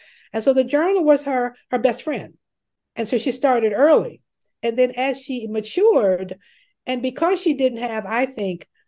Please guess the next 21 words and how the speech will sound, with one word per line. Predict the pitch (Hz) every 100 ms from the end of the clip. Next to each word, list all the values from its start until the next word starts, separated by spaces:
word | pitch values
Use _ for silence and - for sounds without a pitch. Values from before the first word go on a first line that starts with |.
| -
a | 233
kind | 277 233
of | -
public | - 269 233 208
platform, | - 226 254 - 269 262 233
particularly | 208 233 233 233 214
the | 202
second | - 226 220 202 196
half | - 220 214
of | 220
her | 208
life, | 208 208 214 233 _ _ _ _ _ -
the | 247
journal | 214 247 302 359
became | 330 - 294 262
the |
platform. | 277 269 262 - 151 123 _ _
Long, | 196 208 254 294 285 240
long | 214 247 254 226
statements | 190 - 262 - 226 214 -
about | 202 214 208